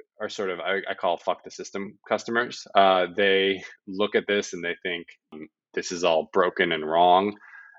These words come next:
and I wanna build a healthier relationships with my local providers." And, you know, we work with them as well.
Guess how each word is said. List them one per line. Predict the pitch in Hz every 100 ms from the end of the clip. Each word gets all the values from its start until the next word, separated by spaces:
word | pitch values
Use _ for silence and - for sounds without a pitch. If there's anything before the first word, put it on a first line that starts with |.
| -
and | 90
I | 85
wanna | 90 87 80 - _ _ -
build | 87 87
a | 82
healthier | - 82 - 82
relationships | 78 78 82 - 82 87 82 - - _ -
with | 87 82
my | 85 78 76
local | 80 82 - 78
providers." | 85 85 95 123 - - _ - - _ -
And, | 104 101 92 90 90 85 -
you | 107 95
know, |
we | 87 98
work | 92 92
with | 87
them | 85
as | 80 87
well. | 80 76